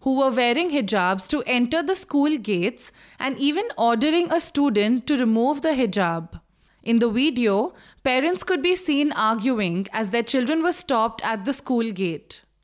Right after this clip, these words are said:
Meanwhile, a class ninth student at a government school in Udupi stated that she and her classmate were forced to remove their hijabs in order to attend classes.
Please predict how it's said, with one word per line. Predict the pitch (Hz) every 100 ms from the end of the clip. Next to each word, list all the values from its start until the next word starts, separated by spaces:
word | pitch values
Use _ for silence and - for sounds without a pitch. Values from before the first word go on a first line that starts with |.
| -
Meanwhile, | 240 330 359 277 202 180 233 370 - _ -
a | 269
class | 311 269 339 -
ninth | 277 240 226 359
student | - - 285 240 196 185 220
at | - 226
a | 247
government | 220 226 262 349 392
school | - 277 262 277
in | - 262
Udupi | 233 247 254 - 220 190 277 - - -
stated | - - 302 320 254 208 214
that | 233 262
she | - 302 339
and | 262 285 311
her | 370
classmate | 330 220 233 - 208 190 185
were | 220 247
forced | - 220 196 294 - - - _
to | - 254
remove | 247 247 311 294
their | 339
hijabs | 277 262 202 180 180 185
in | 247 233
order | 220 226 294
to | 339 302
attend | 269 240 247 262
classes. | 226 185 - 175 170 151 -